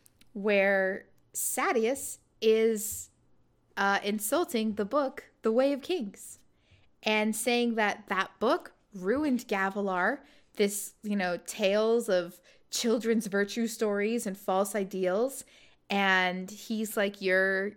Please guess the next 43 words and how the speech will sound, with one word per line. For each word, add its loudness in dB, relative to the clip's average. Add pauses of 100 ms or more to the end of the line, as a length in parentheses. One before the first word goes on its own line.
you're -4
taken -2
in 0
by 0
this -6
fairy -2
tale. -4
No -2
one -2 (120)
ever -2
lived -2
the -2
way 0
that -12
the -8
codes -4
claim -4
they -2
do." -8 (800)
And -2 (300)
Dalinar's 2
like, -2 (280)
"Do -12
you 2
know 2
what? 0 (760)
I 10
don't 8
have 10
time 8
for -2
you 0
today." -2
And -8
it's -12
time -4
to -6
go -2
off -6 (360)
to -12
battle. -10 (880)
Uh, 2
but -12